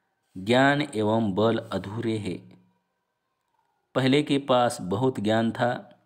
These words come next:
दूसरे के पास बहुत बल था,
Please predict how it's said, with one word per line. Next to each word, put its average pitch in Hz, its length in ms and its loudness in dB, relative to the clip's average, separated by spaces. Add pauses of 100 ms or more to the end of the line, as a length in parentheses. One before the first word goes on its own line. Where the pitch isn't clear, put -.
(640)
दूसरे 135 360 0
के 135 140 2
पास 120 320 2
बहुत 117 420 0
बल 120 360 2
था, - 500 -12